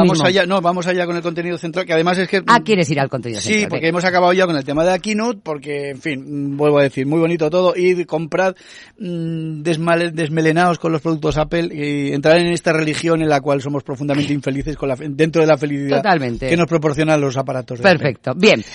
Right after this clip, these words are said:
Speaker 2: pues
Speaker 1: Bien.
Speaker 2: venga, vamos a lo nuestro.
Speaker 1: Eh, seguro obligatorio para el patinete eléctrico, cada vez está más cerca. Hasta ahora
Speaker 2: Tiene
Speaker 1: era la
Speaker 2: sentido.
Speaker 1: propia D G T, eh, la que, digamos, que ponía,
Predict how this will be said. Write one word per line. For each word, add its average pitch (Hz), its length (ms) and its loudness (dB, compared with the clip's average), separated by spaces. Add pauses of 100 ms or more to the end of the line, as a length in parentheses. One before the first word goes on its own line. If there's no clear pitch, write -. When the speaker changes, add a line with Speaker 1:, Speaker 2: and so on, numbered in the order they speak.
(140)
Speaker 2:
pues 262 160 8
Speaker 1:
Bien. 277 100 8
Speaker 2:
venga, 151 160 4
vamos 254 240 6
a 240 80 8
lo 185 80 4
nuestro. 202 320 0
Speaker 1:
Eh, 190 60 0
seguro 277 380 4
obligatorio 277 640 4
para 240 160 4
el 226 40 2
patinete 233 720 0
eléctrico, 220 300 2 (340)
cada 170 220 4
vez 226 180 4
está 180 220 0
más 165 180 0
cerca. 127 380 -6 (300)
Hasta 175 380 2
ahora 247 420 6
Speaker 2:
Tiene 180 140 -2
Speaker 1:
era 175 100 4
la 143 60 -2
Speaker 2:
sentido. 151 260 0
Speaker 1:
propia 151 300 -2
D 170 160 -6
G 226 180 0
T, 214 280 2 (340)
eh, 185 220 -2
la 165 160 2
que, 175 360 2
digamos, 151 320 -4
que 165 200 0
ponía, 143 720 -4